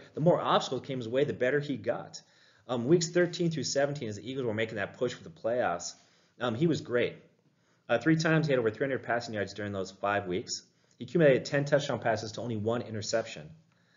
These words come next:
Now, we talked about surrounding cast. Uh, it's important there. Um, I think he needs to develop some wide receivers. I think there's still a little hurt in there. Will Jeffrey be back? Then, but he has hands down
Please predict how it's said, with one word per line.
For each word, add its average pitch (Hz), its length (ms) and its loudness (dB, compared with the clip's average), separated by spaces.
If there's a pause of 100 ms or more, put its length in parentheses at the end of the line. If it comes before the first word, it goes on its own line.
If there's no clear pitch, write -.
(380)
Now, 131 380 2 (800)
we 107 100 -10
talked 113 260 0
about 101 240 0
surrounding 90 540 -4
cast. 80 500 -12 (340)
Uh, 85 320 -2
it's 85 140 -6
important 98 460 0
there. 82 200 0
Um, 87 340 -2 (320)
I 127 60 -2
think 151 160 0
he - 60 -2
needs 117 180 0
to 113 60 -8
develop 107 280 0
some 110 120 -6
wide 98 120 0
receivers. 92 300 -4
I - 20 -4
think 95 180 -6
there's 95 120 -4
still 101 140 -4
a - 20 0
little 92 140 0
hurt 92 160 -2
in 92 120 -2
there. 92 220 2
Will 87 100 -2
Jeffrey 87 300 -4
be 82 100 -2
back? 87 380 -2
Then, 85 200 -4 (380)
but 104 140 -4
he 107 140 2
has 120 140 6
hands 123 480 -4
down 92 380 0